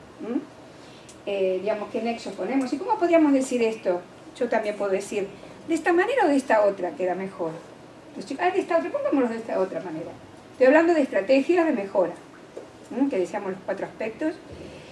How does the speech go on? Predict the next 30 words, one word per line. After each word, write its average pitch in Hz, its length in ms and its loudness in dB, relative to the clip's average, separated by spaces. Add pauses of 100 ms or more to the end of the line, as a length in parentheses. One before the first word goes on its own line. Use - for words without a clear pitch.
(180)
Estamos 220 360 0
hablando 196 280 -2
del 180 100 -2
sistema 214 360 -6
de 196 80 0
escritura, 226 540 0 (1300)
estamos 214 380 -4
hablando 208 520 2 (180)
de, 214 420 0
eh, 185 400 0 (400)
digamos, 208 260 -4
la - 140 -4
cohesión. 233 580 4 (220)
Eh, 175 220 -2 (200)
yo 220 100 0
antes 233 240 0
dije 202 200 -6
coherencia, 277 600 2
cohesión, 208 640 2 (220)
¿m? 247 200 2 (440)
Coherencia 226 380 2
y 254 60 0
cohesión, 240 480 0
que 285 80 -2
son 214 180 -4
los 190 160 -4
ejes 190 220 -6
de 190 60 -4
la 180 80 2
gramática. 294 540 2